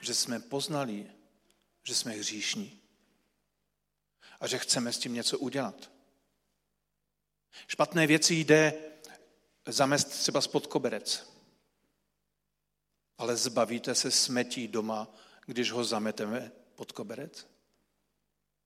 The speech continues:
Jak dlouho to dokážeme dělat? Dřív nebo později to někdo odhalí, že? A pak je ještě větší ostuda.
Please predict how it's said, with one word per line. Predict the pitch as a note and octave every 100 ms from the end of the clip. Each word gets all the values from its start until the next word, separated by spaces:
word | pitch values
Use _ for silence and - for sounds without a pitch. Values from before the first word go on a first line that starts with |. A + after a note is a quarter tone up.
| _ _ _ -
Jak | A2
dlouho | A2 A#2 A2
to | A2 A2+
dokážeme | G#2+ G#2 A2+ G#2+
dělat? | A#2 A2 G#2 - _ _ _ _ _ _ _ _ _ _ _ _ _ _ _ _ _ - - _ _ _ _ _ _ _ _ _ _ _
Dřív | G#2+ A#2+
nebo | C3 C3 B2+
později | C#3 C3+ C3
to | A2
někdo | C#3+ C3 D3
odhalí, | D3+ C3+ B2+ A#2
že? | G2+ A#2 A2+ - - - _ _ _ - - - -
A | -
pak | B2
je | C3
ještě | C#3+
větší | B2 - B2+
ostuda. | A#2 - C3+